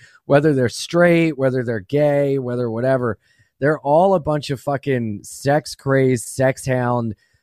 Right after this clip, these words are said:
fucking lunatics. The amount of D Ms I get of guys that are like, "I wanna fuck you," or like, "Can you, can you, can I suck your dick?" Blah, blah. I'm like, "Oh God." And I never, I mean, I rarely get that from women.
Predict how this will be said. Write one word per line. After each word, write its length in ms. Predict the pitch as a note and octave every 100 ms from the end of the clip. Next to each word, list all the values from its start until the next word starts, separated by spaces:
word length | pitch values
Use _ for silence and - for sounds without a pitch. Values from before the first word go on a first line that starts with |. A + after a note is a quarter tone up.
| _
fucking 280 | - C3+ C3
lunatics. 640 | A#2 C3 D3 B2+ A#2 G2+ -
The 160 | B2+
amount 220 | C#3+ E3+
of 100 | F3+
D 180 | C3 C#3
Ms 240 | C3 C#3+ C#3+
I 100 | B2+
get 280 | A2+ A2+ G#2+
of 180 | A2+ G#2
guys 400 | A#2 A#2+ A#2+ A2
that 120 | G#2+
are 120 | A2+
like, 320 | A2 G#2+ G2 _ _ A#2+ -
"I 60 |
wanna 260 | B2 B2 A2+
fuck 420 | - - A#2+ -
you," 260 | B2 A#2 A2+
or 120 | G#2+
like, 360 | A2+ G#2+ G#2 - _ _ _ _
"Can 160 | C3
you, 100 | B2+
can 220 | B2+ C3+ B2+
you, 80 |
can 160 | A#2+ B2+
I 80 | C3
suck 320 | B2 D#3+ -
your 100 | C#3+
dick?" 320 | A2 C#3 C#3+
Blah, 220 | - C#3
blah. 180 | C#3 D3
I'm 80 | D3
like, 220 | D#3 D#3+ -
"Oh 360 | C4 F4+ B3+ A#2+
God." 540 | G#3 E4 F4+ F3+ C3+ -
And 140 | D#3+
I 80 | E3+
never, 580 | E3+ F3 F#3+ E3+ E3 D3 -
I 120 | F#3+
mean, 160 | G3 F#3
I 140 | F#3+
rarely 760 | G#3 D#3+ E3+ F#3 F3+ F3+ E3+ D3+
get 200 | C#3 C#3
that 180 | B2+ A2+
from 160 | A#2
women. 360 | A2+ A2 G2